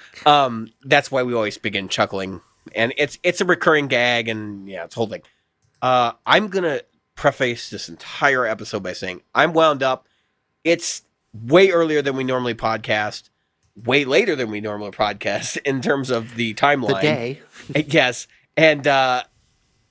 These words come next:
Speaker 1: I'm fired up. So there's probably gonna be some swearing. Just cover your kids' ears and don't listen to this place where you're gonna get in trouble.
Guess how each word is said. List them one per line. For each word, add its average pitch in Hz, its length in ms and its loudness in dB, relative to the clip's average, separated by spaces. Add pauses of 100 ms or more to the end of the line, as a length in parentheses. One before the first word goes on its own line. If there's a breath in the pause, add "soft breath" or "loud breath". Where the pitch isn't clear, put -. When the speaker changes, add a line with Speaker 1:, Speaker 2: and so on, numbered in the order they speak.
Speaker 1:
I'm 175 140 6
fired 147 380 2
up. 107 300 -2
So 127 260 2
there's 123 180 -4
probably 180 300 4
gonna 170 100 2
be 156 120 -2
some 139 140 -8
swearing. 131 580 0 (920 soft breath)
Just - 180 -6 (120)
cover 131 220 0
your 113 120 -6
kids' 113 260 -4
ears 113 300 -2
and 98 100 -12
don't 127 220 -4
listen 120 220 -6
to 113 40 -4
this 113 120 -4
place 113 260 -4
where 107 100 -8
you're 101 80 -8
gonna 101 120 -8
get 98 100 -10
in 90 60 -18
trouble. 110 280 -4